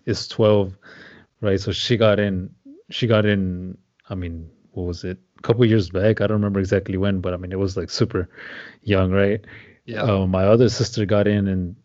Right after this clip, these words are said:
Speaker 1: twenty thirteen. She's nineteen right now. So what, like, seven,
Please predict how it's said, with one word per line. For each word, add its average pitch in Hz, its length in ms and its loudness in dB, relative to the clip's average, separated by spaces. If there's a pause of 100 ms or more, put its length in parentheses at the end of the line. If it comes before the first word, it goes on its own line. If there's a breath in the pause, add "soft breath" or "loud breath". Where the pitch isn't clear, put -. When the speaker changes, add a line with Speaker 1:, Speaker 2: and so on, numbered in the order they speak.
(100)
Speaker 1:
twenty 104 400 0
thirteen. 110 640 2
She's 101 400 -6
nineteen 117 440 0
right 95 160 0
now. 95 260 -2 (520 loud breath)
So 90 460 0
what, 95 180 0
like, 87 200 -4
seven, 90 680 -2